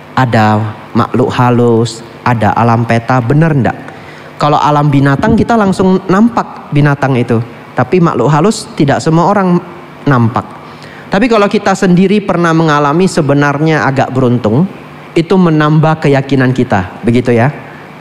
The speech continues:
Ini pada nggak mau jawab ya. <laughs> Nanti pula-pula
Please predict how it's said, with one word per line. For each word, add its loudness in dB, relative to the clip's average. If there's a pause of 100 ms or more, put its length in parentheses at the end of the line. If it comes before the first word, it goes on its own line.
(320)
Ini 4
pada 0
nggak 0
mau 2
jawab 0
ya. 0 (1120)
<laughs> -6
Nanti 2
pula-pula 0